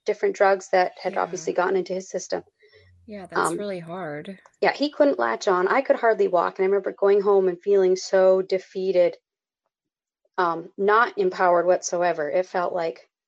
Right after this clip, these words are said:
Speaker 1: like, "What have I gotten myself into? This
Speaker 2: Oh,
Speaker 1: is so
Speaker 2: wow.
Speaker 1: bad." Or how on earth did my mom have, <laughs> you know, eight kids? And, and this was just such a big deal to me. And I'm sure people would,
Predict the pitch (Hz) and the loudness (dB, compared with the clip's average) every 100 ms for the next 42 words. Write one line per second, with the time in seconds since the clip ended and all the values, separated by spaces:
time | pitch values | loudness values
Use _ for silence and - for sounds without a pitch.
0 | _ 190 - 180 214 277 247 226 180 180 | _ -12 -8 0 0 2 -2 0 0 2
1 | 180 185 170 165 160 160 226 294 285 180 | 0 -2 -4 -6 -8 -6 -4 -2 0 2
2 | 175 180 175 - 185 175 165 214 311 311 | 2 0 -4 0 4 4 4 0 0 0
3 | 165 - _ _ _ _ _ _ - 175 | 0 -4 _ _ _ _ _ _ 2 2
4 | 190 220 262 277 254 277 - 277 226 202 | 2 4 4 6 6 4 4 2 4 2
5 | 196 202 214 247 226 233 214 214 226 196 | 4 2 2 0 0 0 0 0 2 4
6 | 180 - 247 - - 311 392 214 220 - | 2 2 -2 -2 0 4 6 4 0 -12
7 | _ _ _ _ _ _ 208 202 196 - | _ _ _ _ _ _ 0 2 2 -2
8 | _ - 190 202 247 - 233 233 254 254 | _ -4 -2 -2 -4 -4 -4 0 0 2
9 | 254 247 247 240 247 247 269 339 320 233 | 2 2 0 2 0 0 -2 -2 -2 -2
10 | 170 165 _ _ _ _ _ _ - 220 | -2 -6 _ _ _ _ _ _ -4 -2
11 | 202 - 240 240 240 214 202 | 0 0 -2 -4 -8 -4 -4